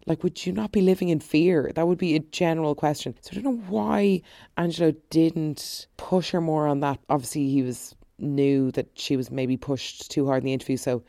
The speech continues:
or he might just interview her again. But I thought it was a weird place to end, 'cause at the moment,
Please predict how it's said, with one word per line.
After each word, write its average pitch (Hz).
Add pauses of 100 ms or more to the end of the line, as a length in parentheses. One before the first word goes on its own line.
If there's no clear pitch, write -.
(100)
or 131
he 131
might 185
just -
interview 139
her 127
again. 131 (140)
But -
I -
thought 220
it -
was 226
a 202
weird 175 (220)
place 151
to - (240)
end, 127 (460)
'cause 156
at 170
the 180
moment, 226